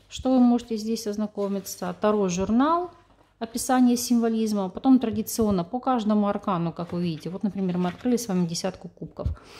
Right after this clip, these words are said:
Символизм карты, что в нее заложено, ключевые значения и ключевые слова, по сути, в прямом, в перевернутом положении. Ну, то есть в этом плане очень удобно. Так, ну так идет у нас по каждой карте, по каждому аркану.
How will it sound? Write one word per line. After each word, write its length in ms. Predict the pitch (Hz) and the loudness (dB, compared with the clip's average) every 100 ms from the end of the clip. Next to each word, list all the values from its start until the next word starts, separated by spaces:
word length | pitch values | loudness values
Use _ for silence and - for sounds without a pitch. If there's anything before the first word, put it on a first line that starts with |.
| - - - | -18 -18 -18
Символизм 600 | - 262 247 262 233 208 | -2 2 4 6 6 4
карты, 340 | 208 302 311 294 | 4 4 2 -6
что 220 | - 277 | -4 4
в 60 | |
нее 180 | 262 262 | 6 6
заложено, 840 | 233 240 240 240 220 226 214 214 208 _ _ _ - - - - _ | 4 0 2 2 2 0 0 -2 -4 _ _ _ -20 -20 -20 -20 _
ключевые 600 | - 233 - 247 254 247 | -2 -2 2 2 4 4
значения 960 | 214 214 - 294 330 294 247 226 226 214 | 4 0 0 -2 2 4 6 4 2 0
и 40 | |
ключевые 520 | 214 214 - 214 247 | -2 -6 -4 -2 0
слова, 440 | 247 - 196 160 - - - - - | -2 -4 -8 -8 -12 -16 -20 -18 -8
по 80 | 190 | -4
сути, 240 | 208 196 | -2 0
в 80 | 185 | 0
прямом, 280 | 190 214 254 | 2 2 2
в 100 | - | 0
перевернутом 600 | 180 170 202 208 - 170 | -6 -2 -2 -2 -4 -8
положении. 640 | 165 160 156 - 180 - | -6 -8 -8 -10 -12 -10
Ну, 380 | 220 311 311 220 - _ - | -4 -2 -2 -6 -10 _ -2
то 80 | 202 | 0
есть 260 | - - | 0 -6
в 160 | 180 196 | -4 0
этом 240 | 285 277 | 4 4
плане 320 | - 233 226 | 4 2 2
очень 340 | 190 190 - 190 | 0 -4 -6 -6
удобно. 400 | 180 156 - - _ - - - - - - - - - _ _ _ | -6 -8 -10 -14 _ -20 -20 -20 -20 -20 -20 -20 -20 -20 _ _ _
Так, 380 | 247 180 156 - | 0 2 0 2
ну 160 | 311 339 | 2 2
так 200 | 240 220 | 0 0
идет 180 | 190 | -2
у 20 | 196 | 0
нас 160 | 185 | 0
по 180 | - 226 | -2 -4
каждой 400 | 214 202 180 180 | -2 -4 -2 -6
карте, 400 | 175 196 262 - | -4 -4 -4 -8
по 140 | 294 | -10
каждому 500 | 214 202 175 190 180 | -6 -4 -2 0 2
аркану. 640 | 170 - 175 165 165 214 | 0 -4 -4 -2 2 2